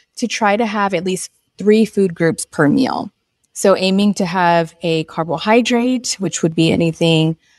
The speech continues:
from tortillas to yuca to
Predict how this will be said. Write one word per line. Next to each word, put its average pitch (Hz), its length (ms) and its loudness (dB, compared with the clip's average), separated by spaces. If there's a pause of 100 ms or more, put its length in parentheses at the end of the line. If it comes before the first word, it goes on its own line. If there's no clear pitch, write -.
(320)
from 156 260 -2
tortillas 180 1120 0
to 156 840 0
yuca 196 760 0
to 160 400 0